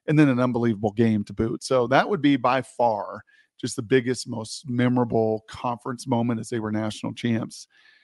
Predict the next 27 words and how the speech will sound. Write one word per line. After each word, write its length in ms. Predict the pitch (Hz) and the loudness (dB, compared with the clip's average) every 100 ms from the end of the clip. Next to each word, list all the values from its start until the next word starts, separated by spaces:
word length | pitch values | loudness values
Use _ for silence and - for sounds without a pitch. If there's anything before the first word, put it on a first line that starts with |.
| _ _ _ | _ _ _
Um, 400 | - 139 135 131 - | -4 0 0 0 0
I 160 | 135 156 | 2 2
would 160 | 156 | 0
say, 640 | - 156 143 139 135 131 117 - - - _ _ | 0 0 2 2 2 0 -2 -8 -12 -20 _ _
sheesh, 460 | - 127 110 - - _ _ _ | -16 -12 -12 -12 -18 _ _ _
the 80 | - | -2
Apple 200 | 120 143 | -2 -2
Cups 260 | - 139 - | 4 4 4
were 140 | 143 | 2
all 440 | 131 135 131 123 123 | 4 6 4 2 -2
fun 300 | - 123 135 | -2 0 0
and 100 | 120 | -4
entertaining. 600 | 123 123 110 120 123 127 | -4 -6 -4 -2 0 0
We 100 | 123 | 0
played 380 | 135 - 165 156 | -4 2 2 4
at 80 | 131 | 2
Arizona 440 | 131 135 127 135 | 2 0 0 -2
State, 380 | 131 - 135 143 - | -4 -2 -2 -2 -6
the 80 | 147 | 0
most, 400 | 139 - - - _ _ _ _ _ _ _ _ | 0 -2 -10 -20 _ _ _ _ _ _ _ _
you 280 | - 113 - | -14 -14 -6
know, 80 | 139 | -4
memorable 560 | 117 123 135 135 127 127 | 0 2 4 4 4 2
moment. 460 | 120 120 139 151 | 2 2 2 0
We, 120 | - 120 | -2 -2
you 200 | 110 - | -2 -6
know, 220 | 127 117 | -10 -10